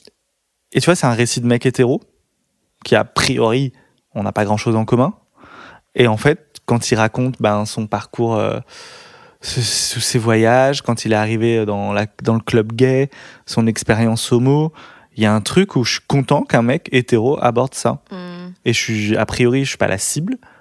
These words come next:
Speaker 1: mais en fait, je suis la cible. Et j'aimerais bien faire ça aussi avec mon spectacle, que des gens arrivent dans la salle et disent, « A priori, je suis pas la cible. »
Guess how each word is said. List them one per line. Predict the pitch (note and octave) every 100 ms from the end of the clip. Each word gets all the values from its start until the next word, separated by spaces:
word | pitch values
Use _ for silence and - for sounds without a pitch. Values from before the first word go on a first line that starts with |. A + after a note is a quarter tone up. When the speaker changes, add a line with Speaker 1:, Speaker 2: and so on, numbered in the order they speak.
| _
Speaker 1:
mais | A2+ G2
en |
fait, | F#2+ D#3
je |
suis | - C#3+
la | C#3+
cible. | - B2+ C3 - - -
Et | A#2
j'aimerais | A#2 A#2
bien | C#3 G3+
faire | D#3+
ça | -
aussi | C#3 -
avec | C3+
mon | B2
spectacle, | - B2 D3
que | -
des | A2+
gens | A2+ C#3
arrivent | A#2 A#2
dans | A2+
la |
salle | A#2 C#3
et | B2+
disent, « | A2+
A | A#2
priori, | - C3+ D3+
je |
suis | -
pas | C3
la | B2+
cible. » | B2 E3 G3